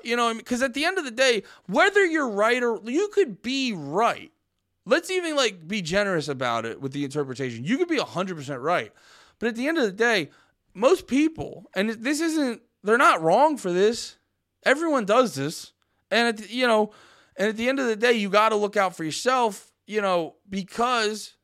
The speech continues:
most people don't fucking give a shit about your shit, 'cause everyone has their own shit. Everyone has their own shit to worry about, so a lot of people don't have time to worry about your own,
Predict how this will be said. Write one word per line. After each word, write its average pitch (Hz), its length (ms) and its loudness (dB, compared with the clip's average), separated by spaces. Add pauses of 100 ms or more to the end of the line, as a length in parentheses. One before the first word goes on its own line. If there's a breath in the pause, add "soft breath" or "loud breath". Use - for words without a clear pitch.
(500)
most 254 400 2
people 156 640 -4 (680)
don't 226 340 2 (460)
fucking 214 760 -4 (720)
give 262 220 0
a 220 60 -2
shit 170 400 -2
about 165 280 -2
your 202 240 2
shit, - 540 2 (300)
'cause 190 160 0
everyone 269 240 4
has 262 200 2
their 247 140 2
own 214 140 2
shit. - 500 0 (420 soft breath)
Everyone 262 300 2
has 262 160 2
their 240 140 2
own 220 120 2
shit 233 340 -4
to 196 60 -2
worry 240 280 4
about, 175 260 2
so 185 220 0
a - 20 4
lot 220 240 2
of 226 60 -4
people 214 240 -2
don't 196 220 0
have 185 140 0
time 202 360 -6
to 185 80 -2
worry 175 260 -4
about 160 240 -2
your 151 180 -4
own, 139 220 -8